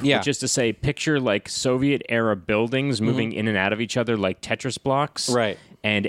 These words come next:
Speaker 2: everybody just seems like, "Yeah, this is normal."
Speaker 1: Well, in terms of Mario, too. It's like,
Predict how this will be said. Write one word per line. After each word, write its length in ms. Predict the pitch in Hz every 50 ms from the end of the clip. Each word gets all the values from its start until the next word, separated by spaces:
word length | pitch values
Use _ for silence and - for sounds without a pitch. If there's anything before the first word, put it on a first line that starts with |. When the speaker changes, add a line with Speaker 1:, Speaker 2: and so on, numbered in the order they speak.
| - -
Speaker 2:
everybody 560 | 117 117 107 104 120 120 113 98 117 110 107
just 240 | 98 90 107 101 -
seems 280 | - 117 107 101 95 90
like, 200 | 98 90 85 120
"Yeah, 100 | 139 147
this 180 | 110 110 -
is 140 | - 123 107
normal." 320 | 123 127 131 123 95 85 -
Speaker 1:
Well, 200 | 120 139 151 147
in 120 | - 143
terms 300 | 135 - 160 160 160 156
of 100 | 139 120
Mario, 520 | 113 110 120 131 143 151 143 135 123 117 113
too. 300 | - - 135 117 101 80 -
It's 80 | - 117
like, 120 | 117 -